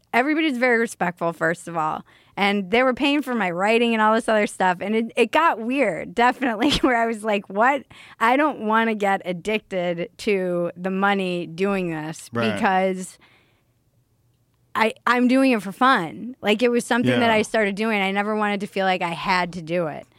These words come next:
Speaker 1: And I ended up, um, just,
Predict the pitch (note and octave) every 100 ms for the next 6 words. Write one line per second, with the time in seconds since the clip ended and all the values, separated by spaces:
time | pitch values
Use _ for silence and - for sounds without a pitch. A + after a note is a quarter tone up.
0 | _ _ _ F#3 G3 F#3+ F3+ F3+ F3 F3
1 | - - F#3+ F#3 F3+ F3+ F#3+ G3 F#3+ F#3
2 | F3 E3 F3+ E3+ E3 E3 D#3+ F#3+ - -